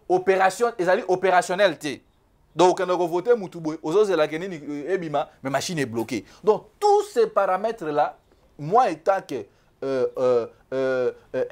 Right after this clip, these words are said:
un, un acteur politique, un analyste politique, j'ai vite compris que na un mois oyo totikali nango,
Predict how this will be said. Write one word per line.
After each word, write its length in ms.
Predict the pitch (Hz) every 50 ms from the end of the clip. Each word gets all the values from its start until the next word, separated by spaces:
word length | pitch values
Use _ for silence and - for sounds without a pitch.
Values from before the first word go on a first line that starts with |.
| 185 202 - -
un, 60 | 214
un 100 | 208 185
acteur 260 | 175 - - 226 214 -
politique, 640 | - 170 160 156 156 - 214 247 220 - - _ _ _ _ _ _ _ _ - -
un 160 | 165 190 190
analyste 480 | 165 151 147 151 175 233 226 - 196 180
politique, 580 | - 180 170 175 180 175 226 247 233 - - _ _ _ _ _ _
j'ai 260 | 113 95 101 214 233
vite 260 | 214 165 214 240 233 -
compris 320 | - 139 143 - 196 175
que 240 | 143 131 123 131 147 _ _ _ _ _ _ _ -
na 440 | 127 131 143 139 135 131 127 - -
un 140 | 226 233 233
mois 240 | 214 214 214 208 202
oyo 120 | 196 185
totikali 440 | - 139 - - 170 151 165 165 160
nango, 400 | 143 117 113 120 131 147 160 -